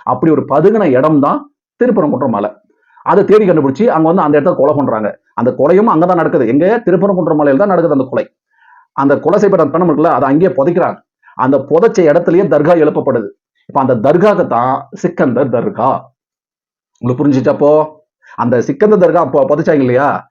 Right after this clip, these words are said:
அந்த இடத்துல தான் அந்த புதைச்ச நாள் இருந்து இன்ன வரைக்கும் நடுகள் வழிபாடாக படையல் வச்சு அந்த இஸ்லாமிய மக்கள்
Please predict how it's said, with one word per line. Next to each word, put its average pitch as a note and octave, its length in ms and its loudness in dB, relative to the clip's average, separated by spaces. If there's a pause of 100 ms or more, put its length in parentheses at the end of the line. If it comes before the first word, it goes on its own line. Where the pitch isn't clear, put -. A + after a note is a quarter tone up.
(180)
அந்த B2 300 0
இடத்துல C#3+ 480 2
தான் C#3+ 460 -4 (180)
அந்த A#2+ 180 -4
புதைச்ச E3+ 400 -2
நாள் C#3+ 280 2
இருந்து B2 520 0
இன்ன D#3+ 220 0
வரைக்கும் D#3 380 0 (520)
நடுகள் G3 460 2
வழிபாடாக D3 840 -2 (180)
படையல் E3 280 0
வச்சு E3+ 480 -2
அந்த C#3+ 160 0
இஸ்லாமிய D#3+ 380 0
மக்கள் C#3+ 420 -4